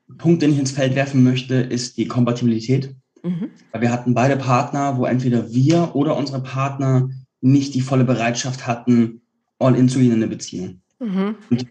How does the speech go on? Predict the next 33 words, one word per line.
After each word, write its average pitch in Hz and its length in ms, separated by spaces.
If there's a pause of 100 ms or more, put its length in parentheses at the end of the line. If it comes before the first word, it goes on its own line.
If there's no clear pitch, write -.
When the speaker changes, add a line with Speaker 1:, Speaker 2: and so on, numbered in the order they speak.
Speaker 1:
Voraussetzung, 135 640
dass 117 140
es 123 120
bei - 100
uns 127 220
so 131 100
funktioniert, 123 640
ist, - 140
dass - 120
wir 127 120
beide 123 680 (180)
ein - 80
ähnliches 131 380
Level 135 280
an 120 120
Commitment 147 460
haben 147 420
und 123 160
ein - 40
Speaker 2:
Mhm. 190 60
Speaker 1:
ähnliches 123 240
Level 123 280
an 117 140
Bereitschaft, 117 640
all 131 120
in 120 100
zu 143 160
gehen. 147 340 (360)
Speaker 2:
Mhm. 180 300
Speaker 1:
Wenn 139 360
aber 117 640 (600)
mein 123 180
Partner 135 800